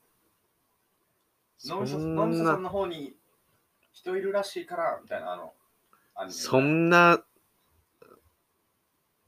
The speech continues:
Speaker 2: 働く細胞。
Speaker 1: 人間お-、いないです。お腹いっぱいになったら、喋りは適当になるのよ、みんな、多分。も
Speaker 2: う。うん。おねえやん、もう。なんで？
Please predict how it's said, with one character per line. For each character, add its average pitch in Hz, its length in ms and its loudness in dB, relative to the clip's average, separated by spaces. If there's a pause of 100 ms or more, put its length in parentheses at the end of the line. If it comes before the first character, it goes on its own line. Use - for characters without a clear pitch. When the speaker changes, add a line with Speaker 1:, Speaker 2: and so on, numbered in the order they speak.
(320)
Speaker 2:
働 101 300 -8
く - 60 -20
細 98 220 -8
胞。 - 140 -10
Speaker 1:
人 120 260 -2
間 107 240 0
お-、 - 80 -8 (420)
い 117 100 -10
な 110 160 -6
い 101 60 -6
で 101 100 -6
す。 - 200 -16 (1900)
お 113 100 0
腹 131 200 4
い 123 40 8
っ - 20 -16
ぱ - 120 0
い 123 40 4
に 127 60 2
な 120 60 -6
っ - 20 -20
た 151 140 4
ら、 160 240 4 (260)
喋 110 360 2
り 110 100 4
は 98 140 0 (260)
適 - 220 -6
当 113 120 0
に 104 60 -2
な 107 100 0
る 104 100 -2
の 98 80 -8
よ、 104 100 -8
み 104 140 -12
ん 101 100 -14
な、 87 140 -18
多 101 100 -10
分。 - 120 -14 (440)
も 107 200 -10 (500)
Speaker 2:
う。 107 40 -16
う 98 40 -16
ん。 90 100 -20 (480)
お 101 80 -16
ね 139 140 -14
え - 40 -14
や 87 100 -14
ん、 85 40 -20
も - 200 -20 (1160)
う。 - 20 -20
な 104 60 -18
ん 113 60 -14
で？ 139 80 -14